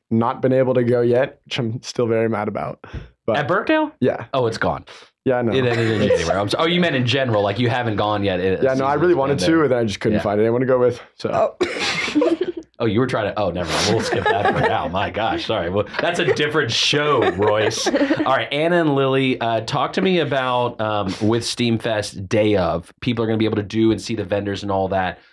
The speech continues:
Speaker 2: But when I get there and I find my parking at the satellite parking, let's say, are you shuttling me? Are you shuttling me
Speaker 4: Yes.
Speaker 2: to the
Speaker 3: Yes.
Speaker 2: campus?
Speaker 4: Yes.
Speaker 2: Okay, that's good. And then I check in.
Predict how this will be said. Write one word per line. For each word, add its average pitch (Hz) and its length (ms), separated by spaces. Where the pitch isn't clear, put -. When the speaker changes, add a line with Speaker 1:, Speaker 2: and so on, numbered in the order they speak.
Speaker 2:
But 123 120
when 127 160
I 120 80
get 123 420
there 110 280
and 107 140
I 98 60
find 131 320
my 135 120
parking 110 420
at 98 100
the 95 60
satellite 98 480
parking, 90 260
let's 85 140
say, - 80
are - 40
you 135 140
shuttling 226 480
me? 226 100
Are 160 80
you 170 120
shuttling 202 480
me 214 140
Speaker 4:
Yes. 208 100
Speaker 2:
to 220 80
the 208 80
Speaker 3:
Yes. 220 140
Speaker 2:
campus? 208 220
Speaker 4:
Yes. 165 120
Speaker 2:
Okay, 104 260
that's 120 240
good. 82 280
And 135 160
then 165 100
I 165 120
check 131 340
in. 90 220